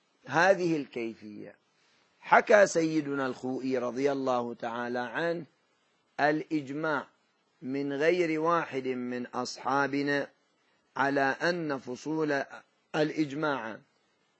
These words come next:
على أن فصول الأذان ثمانية عشر فصلا والإقامة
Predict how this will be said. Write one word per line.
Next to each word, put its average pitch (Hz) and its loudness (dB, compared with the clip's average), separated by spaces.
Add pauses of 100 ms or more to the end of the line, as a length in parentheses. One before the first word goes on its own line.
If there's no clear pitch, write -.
(100)
على 151 4
أن 170 2
فصول 156 -2
الأذان 156 2 (320)
ثمانية 143 0
عشر 123 -2
فصلا 147 0 (520)
والإقامة 139 0